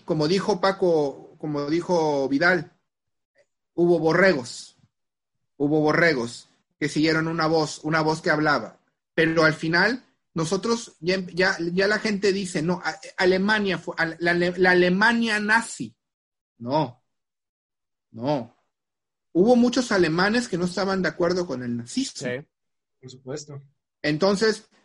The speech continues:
Speaker 1: no voy a criticar, <clears throat> no voy a criticar una cultura,
Speaker 3: <clears throat>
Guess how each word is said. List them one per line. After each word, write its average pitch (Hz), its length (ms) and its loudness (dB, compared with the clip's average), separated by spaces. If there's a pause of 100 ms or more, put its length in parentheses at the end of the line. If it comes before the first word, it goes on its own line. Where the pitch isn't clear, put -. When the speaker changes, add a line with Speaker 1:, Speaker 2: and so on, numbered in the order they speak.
Speaker 1:
no 185 200 2
voy 233 220 4
a 240 100 0
criticar, 233 500 2
<clears throat> - 200 -20
no 214 60 -16
voy 233 160 2
a 254 80 4
criticar 240 480 0
una 247 280 2
cultura, 220 760 2 (840)
Speaker 3:
<clears throat> - 240 -6